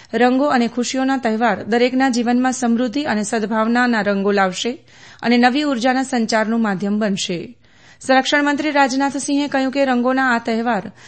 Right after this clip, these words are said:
દરેકના જીવનમાં ખુશી, ઉત્સાહ અને નવી ઉર્જાનો સંચાર કરે. ગઈકાલે તેઓએ લેહમાં સૈનિકો સાથે હોળીની ઉજવણી કરી હતી.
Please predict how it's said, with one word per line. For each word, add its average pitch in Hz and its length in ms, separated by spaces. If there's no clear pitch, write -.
દરેકના 254 400
જીવનમાં 254 420
ખુશી, 269 380
ઉત્સાહ 262 440
અને 214 240
નવી 233 240
ઉર્જાનો 208 420
સંચાર 202 460
કરે. 180 360
ગઈકાલે 254 380
તેઓએ 262 340
લેહમાં 240 540
સૈનિકો 277 440
સાથે 214 340
હોળીની 247 400
ઉજવણી 202 400
કરી 185 240
હતી. - 440